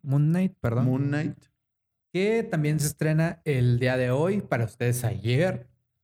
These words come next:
Speaker 1: Y
Speaker 2: Ok.
Speaker 1: se estrena con episodios todos los miércoles a, de cuarenta y tres a cuarenta y cinco minutos.
Speaker 2: Ok.
Speaker 1: Este también como antihéroe.
Speaker 2: Ok, ok.
Speaker 1: Eh, con como onda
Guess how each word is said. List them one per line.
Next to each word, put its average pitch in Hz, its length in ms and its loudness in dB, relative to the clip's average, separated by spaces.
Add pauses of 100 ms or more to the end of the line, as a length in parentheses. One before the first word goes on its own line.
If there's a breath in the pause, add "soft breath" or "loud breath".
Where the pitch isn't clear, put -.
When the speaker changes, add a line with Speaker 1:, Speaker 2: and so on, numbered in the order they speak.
(240)
Speaker 1:
Y 226 240 0
Speaker 2:
Ok. 262 60 -2 (100)
Speaker 1:
se - 60 -2
estrena 170 360 -2
con 185 340 -2 (120)
episodios 147 580 -2
todos 165 220 0
los 151 180 -2
miércoles 190 800 -2 (100)
a, 196 760 0 (120)
de 170 340 0
cuarenta 123 440 0
y 120 80 4
tres 143 560 -2
a 160 60 -2
cuarenta 123 400 0
y 117 40 4
cinco 123 360 0
minutos. - 600 0 (200)
Speaker 2:
Ok. 110 180 -4 (360)
Speaker 1:
Este 143 500 0
también 117 460 0
como 131 440 -2 (140)
antihéroe. 120 760 0 (520)
Speaker 2:
Ok, - 240 -10
ok. - 100 -10 (720)
Speaker 1:
Eh, 120 300 2
con 113 420 0
como 127 380 0
onda 123 580 0